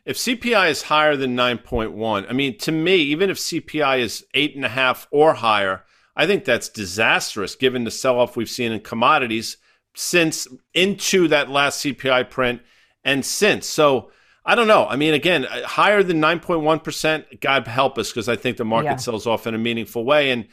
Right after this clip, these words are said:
Speaker 1: to your point about the bad news being good news, I understand that on a knee jerk, but I think the market will come to the realization that, hey, wait a second,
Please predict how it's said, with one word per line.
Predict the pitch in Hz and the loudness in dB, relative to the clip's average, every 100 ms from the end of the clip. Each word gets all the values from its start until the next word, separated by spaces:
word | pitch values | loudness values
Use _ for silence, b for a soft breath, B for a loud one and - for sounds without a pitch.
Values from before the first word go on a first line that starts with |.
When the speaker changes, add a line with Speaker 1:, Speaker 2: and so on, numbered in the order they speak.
| b b | b b
Speaker 1:
to | - | -4
your | 170 | -2
point | 170 - 180 | -2 0 0
about | 170 165 151 | 2 0 0
the | 147 139 139 _ | -2 -2 -4 _
bad | 143 151 156 | 2 2 2
news | 160 151 - | 0 0 -2
being | 147 139 127 | -4 -2 -2
good | 170 160 | -2 -2
news, | 147 123 | -4 -4
I | 151 | -2
understand | 214 220 - 196 190 | -2 -4 -4 -2 0
that | 170 131 | -2 -2
on | 139 | -2
a | 135 | -2
knee | 131 160 | 0 -2
jerk, | 160 135 117 - | -2 -2 -2 0
but | 131 | -2
I | |
think | - 190 | -2 -4
the | 190 | -2
market | 165 165 - | 2 2 0
will | 151 135 | -6 -6
come | - 147 | -2 -2
to | |
the | 135 | 0
realization | 131 135 131 135 139 - | 0 0 0 0 -2 -4
that, | 123 120 | -4 0
hey, | 135 | 0
wait | 139 | 0
a | 139 | -2
second, | - 123 120 98 | 0 -2 -2 -8